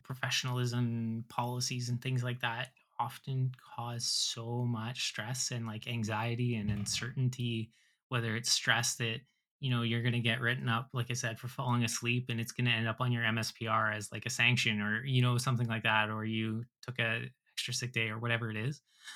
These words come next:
There's, there's just, there's so much anxiety and uncertainty that I, I don't think is, is necessary. And I, I think a lot of that should come from, like, a different approach. I, I'm stealing the, the phrasing, but I liked it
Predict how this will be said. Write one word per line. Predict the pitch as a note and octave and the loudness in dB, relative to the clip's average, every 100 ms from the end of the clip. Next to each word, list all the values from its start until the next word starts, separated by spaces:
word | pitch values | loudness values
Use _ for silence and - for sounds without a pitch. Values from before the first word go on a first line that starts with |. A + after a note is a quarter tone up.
| - - _ | -16 -18 _
There's, | B2 B2 B2 | 2 4 4
there's | B2 A#2 | 2 0
just, | C3+ C3+ - - _ _ | 2 0 -2 -8 _ _
there's | B2 | -2
so | - - A#2+ | 0 0 2
much | B2+ A#2+ A#2 - - - _ _ _ _ _ - | 4 2 2 -2 -4 -8 _ _ _ _ _ -4
anxiety | B2 A2 A2+ A#2 | 0 2 2 0
and | A2+ | 0
uncertainty | G#2+ - B2 B2+ C3+ F3 | -2 -2 -2 -2 -2 0
that | C3+ | 2
I, | A2 A2+ A#2 | 4 4 2
I | |
don't | A#2+ B2 | 2 0
think | B2+ B2 A#2 | 0 0 0
is, | A2 G#2 - | -2 -4 -4
is | A#2+ A#2 | -2 0
necessary. | G#2+ - B2 A#2+ A#2+ A2+ | 0 0 -2 0 0 0
And | A2 A2 | 0 -2
I, | A2 G#2+ - _ _ _ - | -2 -6 -10 _ _ _ -4
I | |
think | D3 | 0
a | C#3 | 4
lot | A#2 A#2+ | 4 4
of | |
that | A#2 B2 - _ _ - | 2 0 -4 _ _ -8
should | - A#2+ G#2+ | -4 -4 -6
come | - A#2 A#2 | 0 0 2
from, | A#2+ A#2 A#2 | -2 -2 -2
like, | B2 A#2+ | -2 -2
a | |
different | A2 B2 A#2+ A2 | 0 0 0 -2
approach. | - A#2 B2 - | -2 -2 0 4
I, | A2+ A2+ - - - | 4 4 -2 -2 4
I'm | B2+ | 4
stealing | - C#3+ C#3+ C3+ A#2+ | 4 4 4 6 6
the, | A2 B2+ | 4 0
the | A#2 | -6
phrasing, | - B2 A#2+ A2+ A2 | 2 4 6 4 0
but | A#2 A2 - _ - | 2 2 0 _ 2
I | |
liked | A#2 A#2 A#2 B2+ - | 2 4 2 2 2
it | A#2+ A2+ | 2 0